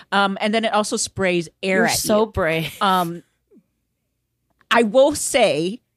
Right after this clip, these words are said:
Speaker 1: that the water was very little. It was only, like, tiny little droplets, and only every now and then. They could have <laughs> done more, honestly. Um, the,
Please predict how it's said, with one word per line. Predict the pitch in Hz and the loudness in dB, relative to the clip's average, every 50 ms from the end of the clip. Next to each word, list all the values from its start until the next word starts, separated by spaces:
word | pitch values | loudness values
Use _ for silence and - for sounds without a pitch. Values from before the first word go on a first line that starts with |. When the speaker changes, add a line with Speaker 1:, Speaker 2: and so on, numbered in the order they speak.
| _ - | _ -4
Speaker 1:
that | 165 208 196 185 185 - - - _ _ | 0 4 4 4 4 2 0 -6 _ _
the | 208 220 | -2 -2
water | 208 208 220 233 254 349 | 4 6 6 6 6 4
was | 330 311 247 | 2 0 0
very | 190 208 190 202 220 | 0 0 2 2 2
little. | 214 170 135 - 117 90 - 185 220 - _ _ _ | 2 0 -2 -2 -4 -6 -6 -8 -12 -14 _ _ _
It | 202 185 | 0 0
was | 190 185 208 | 2 2 0
only, | - 196 202 214 190 | 0 0 0 0 0
like, | 180 175 - _ | -2 -4 -4 _
tiny | - - - - 196 196 196 196 190 | -6 -6 -4 -2 -2 -2 0 -2 -2
little | 175 190 175 170 | -4 -4 -6 -6
droplets, | - - 160 147 147 - 165 156 151 147 - | -6 -4 -2 -2 -2 -2 -4 -4 -4 -6 -6
and | - 160 156 - | -10 -10 -8 -6
only | 170 165 160 156 | -6 -4 -4 -4
every | 160 156 160 | -4 -4 -6
now | 147 147 151 | -6 -6 -6
and | 147 | -6
then. | 151 147 147 - | -8 -8 -4 -4
They | 214 254 | -4 -2
could | - 508 508 508 | -2 -2 -2 -2
have | 254 175 - - - _ | -2 -4 -8 -10 -12 _
<laughs> | _ _ | _ _
done | 208 208 190 165 | 0 0 0 0
more, | 160 156 156 156 143 135 - | -4 -4 -4 -4 -4 -6 -10
honestly. | 139 147 139 135 - - - - - - _ - - - - - _ _ - | -12 -12 -12 -12 -14 -16 -18 -20 -20 -20 _ -20 -20 -20 -20 -20 _ _ -2
Um, | 185 180 175 165 165 - - _ _ _ - | 0 0 0 0 -2 -6 -12 _ _ _ -14
the, | 175 151 220 214 220 214 208 208 202 196 185 185 180 175 - | -8 -6 -4 -4 -2 -4 -4 -4 -6 -8 -10 -12 -14 -16 -20